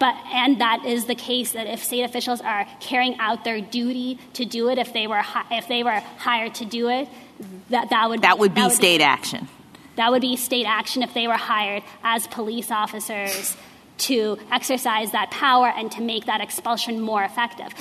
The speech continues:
Speaker 1: But there's no analogy to that on Facebook because anyone can block equally, and saying, "I block a city manager," doesn't make it any more of a block than just hitting block. If we had a world where Facebook didn't have a blocking function,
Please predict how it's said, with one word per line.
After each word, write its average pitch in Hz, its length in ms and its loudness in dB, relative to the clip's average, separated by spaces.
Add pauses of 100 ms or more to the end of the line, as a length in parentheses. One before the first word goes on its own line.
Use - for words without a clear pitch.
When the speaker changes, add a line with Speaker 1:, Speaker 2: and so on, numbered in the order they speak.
(120)
Speaker 1:
But 262 100 2
there's 254 220 4
no 277 120 8
analogy 254 440 4
to 214 100 -8
that 214 240 2
on 190 60 -6
Facebook 247 480 -6
because 208 260 -8
anyone 240 460 0
can 208 240 -6
block 208 500 0 (140)
equally, 214 520 -2 (120)
and 220 120 -2
saying, 226 360 0
"I 226 80 2
block 226 260 4
a 240 80 -4
city 233 240 -4
manager," 220 460 -2
doesn't 214 320 -4
make 214 200 -4
it 208 140 -6
any 220 160 -2
more 208 340 0
of 208 120 0
a 196 80 0
block 202 560 0 (140)
than 208 180 -2
just 208 240 -2 (260)
hitting 226 280 -4
block. 196 380 -6 (120)
If 226 140 -4
we 254 100 0
had 233 240 2
a 220 60 2
world 233 400 4
where 208 140 0
Facebook 226 440 -4
didn't 214 200 -6
have 226 280 -4
a 262 80 0
blocking 240 440 2
function, 311 480 4